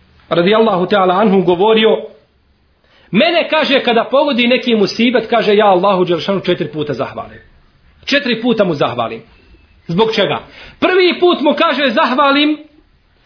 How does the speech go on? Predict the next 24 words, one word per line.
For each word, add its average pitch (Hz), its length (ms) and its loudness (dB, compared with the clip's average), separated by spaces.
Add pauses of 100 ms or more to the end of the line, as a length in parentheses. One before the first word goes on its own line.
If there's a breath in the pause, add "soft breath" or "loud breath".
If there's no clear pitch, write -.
(200 soft breath)
što - 200 -2
taj 330 320 0
musibet 285 640 0
nije 254 220 2
bio 247 200 4
u 220 40 4
mojoj 208 260 4
vjeri. 151 340 -4 (1040)
Pogodio 311 400 2
me 294 60 2
musibet 262 440 2
u 226 40 0
dunjaluku. 180 480 0 (600)
Žena, 214 280 0
dijete, 196 360 0
majka, 190 340 0
otac, 190 280 -2
mene 233 240 2
samoga, 202 500 0 (220)
moje 208 180 2
zdravlje 185 400 0
i 170 40 0
tako 185 260 -2
dalje. 190 300 -2